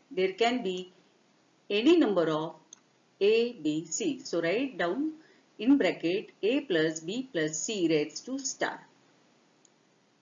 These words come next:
Now second question is all strings that start with A B and ends with C C over A B C. Here that start with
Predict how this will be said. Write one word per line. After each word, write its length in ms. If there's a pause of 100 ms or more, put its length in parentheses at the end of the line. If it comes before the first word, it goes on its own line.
(500)
Now 180
second 600 (260)
question 320
is 300
all 340
strings 480 (120)
that 260
start 380
with 140 (100)
A 220
B 260
and 200 (100)
ends 400
with 200 (120)
C 220
C 240 (480)
over 300 (360)
A 60
B 400
C. 320 (1600)
Here 500 (760)
that 220
start 520
with 340